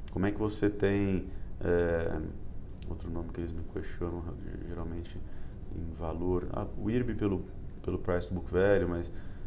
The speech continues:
é, Renner, Emiglu, acho que tem, tem, eu já, já lembro, tem outro nome que sempre me perguntam, e aí a Intermédica,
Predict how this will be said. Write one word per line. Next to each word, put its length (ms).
é, 600
Renner, 300
Emiglu, 680
acho 100
que 60
tem, 120
tem, 260
eu 220
já, 140
já 140
lembro, 400
tem 80
outro 160
nome 160
que 60
sempre 280
me 80
perguntam, 640
e 120
aí 360
a 220
Intermédica, 680